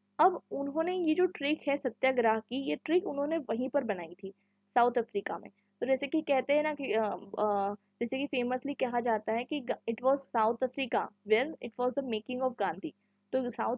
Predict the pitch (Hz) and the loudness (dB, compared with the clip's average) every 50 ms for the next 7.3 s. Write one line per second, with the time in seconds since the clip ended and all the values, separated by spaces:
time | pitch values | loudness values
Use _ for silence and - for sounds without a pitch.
0 | - 285 277 - 302 294 320 311 320 330 311 277 240 226 220 233 262 247 262 277 | 0 -2 -2 -2 -4 -2 -2 -2 -2 -2 0 0 0 0 0 -2 -4 -4 -6 -4
1 | 294 285 - 247 233 226 214 240 247 294 311 311 311 - _ 285 285 269 254 262 | -4 -4 0 0 0 0 0 0 -2 0 0 0 -2 -4 _ -6 -6 -4 -2 0
2 | 247 247 269 294 285 - - 226 220 226 220 - - 302 262 220 208 - 233 208 | 0 0 2 0 -2 -2 -4 -4 -4 -4 -6 -2 0 2 2 2 0 -2 -8 -6
3 | 247 254 - 226 220 - 233 240 285 - - 262 233 - _ 240 233 226 233 - | -6 -4 -4 -4 -4 -2 -4 -4 -4 -2 0 -2 -2 -2 _ -2 -2 -2 -2 -2
4 | 269 254 226 - 226 214 254 269 - 240 208 - - 240 233 220 226 233 233 226 | -2 -4 -2 -4 -6 -8 -8 -8 -6 -6 -8 -6 -6 -6 -4 -4 -4 -2 -4 -4
5 | 220 - 220 226 254 - _ _ _ _ _ - 254 262 - 285 - _ 269 285 | -6 -6 -8 -8 -8 -10 _ _ _ _ _ -6 -4 -2 -2 -4 -4 _ -4 -2
6 | 285 302 294 277 254 233 233 233 226 220 214 214 220 226 262 240 214 208 190 175 | 0 0 0 0 0 -2 0 2 2 2 2 2 0 0 -2 -2 0 0 0 0
7 | - _ _ - 180 | -2 _ _ -18 -18